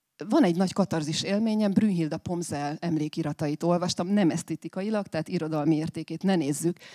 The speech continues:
de pszichés értéke nagyon nagy van. Ö, Brünnhilda Pomzel, nem tudom, ki tudja, ki volt,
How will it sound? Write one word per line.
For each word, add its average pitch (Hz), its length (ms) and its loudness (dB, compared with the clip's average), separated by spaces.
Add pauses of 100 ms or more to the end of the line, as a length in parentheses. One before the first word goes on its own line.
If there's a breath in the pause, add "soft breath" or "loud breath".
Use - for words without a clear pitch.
(280 loud breath)
de 180 160 2
pszichés 196 460 0
értéke 190 480 -8
nagyon 185 320 2
nagy 156 240 -2
van. 147 340 -6 (640 soft breath)
Ö, 185 300 2
Brünnhilda 185 500 2
Pomzel, 185 440 0
nem 190 120 2
tudom, 175 200 -2
ki 180 140 -6
tudja, 156 320 -8
ki - 180 -8
volt, 214 420 -2